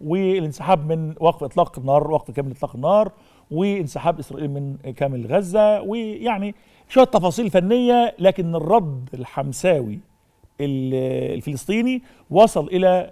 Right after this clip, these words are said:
آه، آه، آه، مصر وإلى قطر، وده أتصور إنه كان في ضغط على حماس من المجتمع الدولي، حماس موقفة، حماس موقفة،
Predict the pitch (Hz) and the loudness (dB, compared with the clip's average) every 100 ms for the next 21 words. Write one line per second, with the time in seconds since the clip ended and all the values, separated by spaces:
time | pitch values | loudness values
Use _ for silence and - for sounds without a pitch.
0 | - 135 135 - 135 131 - 135 135 135 | -6 -4 -4 -4 -4 -4 -4 -4 -2 -2
1 | 151 - - - 127 147 147 147 _ _ | -4 -8 -20 -10 -6 -2 -2 -4 _ _
2 | - 220 254 240 - _ _ - 143 151 | 2 4 4 2 -6 _ _ -10 -4 4
3 | 208 208 202 - 185 180 160 226 156 135 | 8 8 6 0 -4 -2 2 2 2 -2
4 | - 175 160 151 135 185 185 165 _ - | -2 -6 -6 -6 0 0 0 -6 _ -6
5 | 165 180 - 131 123 135 170 - - _ | 2 2 2 -4 -4 -2 -2 -2 -14 _
6 | - 143 190 175 135 - 175 147 131 175 | -12 -4 -2 -2 -6 -6 -2 -2 0 2
7 | 196 196 - 160 180 - 147 - 180 151 | 2 -2 -6 -4 -2 -4 -8 -2 -2 -2
8 | - 165 - 170 196 | -4 -6 -6 -6 -4